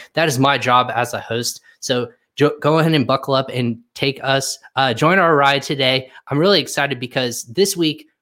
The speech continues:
I'm going live not just five times or four or five times, we're going live six times. So on Friday,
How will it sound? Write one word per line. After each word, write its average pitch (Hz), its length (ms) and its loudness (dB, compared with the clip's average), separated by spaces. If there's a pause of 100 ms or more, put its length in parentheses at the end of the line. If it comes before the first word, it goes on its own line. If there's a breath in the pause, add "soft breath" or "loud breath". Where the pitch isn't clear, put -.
I'm 135 120 -10
going 151 260 -2
live 135 240 0
not 147 180 -4
just - 240 -10
five 175 260 0
times 135 280 -6
or 123 60 -12
four 165 260 -2
or 131 60 -2
five - 240 -4
times, 120 260 -10
we're 135 80 -10
going 143 180 -6
live 131 200 -2
six - 280 -8
times. 110 360 -12
So 127 120 -8
on 120 120 -8
Friday, 139 540 -4